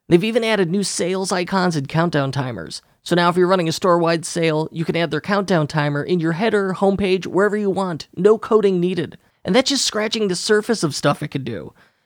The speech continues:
So if you're looking for a way to automate sophisticated sales in your Shopify store, maybe for flash sales or upcoming holidays, Bold Discounts will get you up and running within seconds. And as an unofficial Shopify podcast listener, Bold is offering you their discounts app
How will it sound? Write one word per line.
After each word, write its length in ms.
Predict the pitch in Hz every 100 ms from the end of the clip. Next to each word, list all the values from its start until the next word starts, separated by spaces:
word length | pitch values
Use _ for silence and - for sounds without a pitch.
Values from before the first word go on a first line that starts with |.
| -
So 140 | 214
if 100 | 202
you're 100 | 220
looking 320 | 214 240 254
for 120 | 233 208
a 40 |
way 240 | 180 170 156
to 260 | - 175 -
automate 560 | 165 196 196 175 147
sophisticated 840 | - 165 - 208 - - 226 190 156
sales 500 | - 156 135 113 117
in 100 | 170
your 100 | 160
Shopify 460 | - 143 - 139
store, 380 | 135 156 107 90 - _ _ -
maybe 240 | 160 165
for 160 | 160 180
flash 380 | 220 202 208
sales 500 | - 175 143 123 92
or 140 | 120 117
upcoming 380 | - 196 170 147
holidays, 560 | 156 151 117 80 - - _ _ _
Bold 180 | 208 208
Discounts 460 | 220 - 208 190 175
will 120 | 170
get 220 | 135 196
you 160 | 214 -
up 160 | 175
and 140 | 185 165
running 300 | 165 160 147
within 320 | 165 185 180
seconds. 640 | - 190 185 156 117 - - _ _
And 80 | -
as 100 | 147
an 80 | 180
unofficial 460 | 208 - 196 190
Shopify 480 | 170 175 - - 151
podcast 520 | 147 156 151 - 143 143
listener, 400 | 139 147 139 135 - - _
Bold 220 | 175 208
is 120 | 254
offering 400 | 202 180 185 175
you 140 | 160 156
their 140 | 147
discounts 560 | 135 165 - 175 156 143
app 240 | 151 147